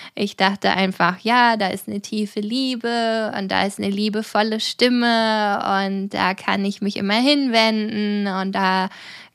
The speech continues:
kommt immer Unterstützung, da kommen immer gute Weisungen und ich war ganz begeistert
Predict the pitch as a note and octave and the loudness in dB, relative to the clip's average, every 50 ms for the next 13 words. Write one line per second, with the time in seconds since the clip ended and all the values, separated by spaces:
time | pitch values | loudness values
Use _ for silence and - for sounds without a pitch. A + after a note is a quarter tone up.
0 | _ - - - - G#3 G#3+ A3 G#3+ - - A3 A#3 A3+ A3 A3 A3 A3 G#3 A3 | _ -16 -2 2 4 6 6 6 4 2 4 4 6 6 6 6 6 4 4 4
1 | A3+ G#3+ - - - B3+ B3 - - - - A#3 A3+ A3 A3 A3 G#3+ G#3+ G#3+ G#3 | 2 0 0 -2 -2 -2 -2 -2 -4 -6 -2 0 2 4 4 2 2 2 2 2
2 | G3+ G3+ - - A3+ G#3+ G#3+ G#3 - G#3 G#3 G#3+ G#3 G#3 G3+ - G3+ G#3 G#3+ G#3+ | 0 0 0 -2 0 0 0 0 0 0 0 0 0 0 -2 -4 -4 -4 -4 -4
3 | G#3+ G3+ G3+ G#3 F#3+ G3 G#3 A3+ A#3 B3 A#3 - - A3 G#3+ G#3+ G#3+ G#3+ G#3 G#3 | -4 -2 2 4 4 6 6 6 4 4 2 0 -4 -4 -2 0 0 0 2 0
4 | G#3 G#3 - - - - - - - _ _ _ - - G#3 G#3+ G#3 A3 G#3 G#3 | 0 -2 -4 -8 -16 -20 -20 -20 -20 _ _ _ -4 2 4 4 6 6 4 2
5 | G#3 G3+ G#3 G#3 G3+ - G#3+ G3 G3+ G#3 G#3+ G#3+ A3 G#3+ - - F#3+ F#3 F#3 F#3 | 2 2 0 0 0 0 2 2 4 4 4 2 2 0 -2 -4 -2 2 2 4
6 | F#3+ G#3+ A3+ A3 - - G3 F#3+ F#3+ G3 - - | 4 4 2 0 -2 0 2 2 2 0 -2 -8